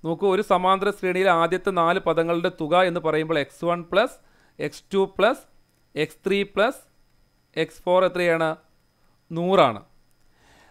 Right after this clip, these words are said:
നമുക്കറിയാം, ഒരു സമാന്തര ശ്രേണിയിലെ തുടർച്ചയായ നാല് പദങ്ങളിൽ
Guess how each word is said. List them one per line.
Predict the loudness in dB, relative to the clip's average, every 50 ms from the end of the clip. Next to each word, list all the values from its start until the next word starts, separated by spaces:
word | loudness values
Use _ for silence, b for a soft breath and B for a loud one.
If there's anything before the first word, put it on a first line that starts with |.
| _ -6 -2
നമുക്കറിയാം, | 0 0 2 4 6 8 8 8 6 6 2 0
ഒരു | 0 0 2
സമാന്തര | 4 4 6 6 6 4 4 6 4 4
ശ്രേണിയിലെ | 4 4 2 2 4 4 4 4 2 2 4 4 4 4 2 -2 _ _ -4
തുടർച്ചയായ | -2 -2 0 2 4 6 6 6 6 6
നാല് | 4 4 2 4 4 4 4
പദങ്ങളിൽ | 4 4 4 4 4 2 0 0 0 -2 -2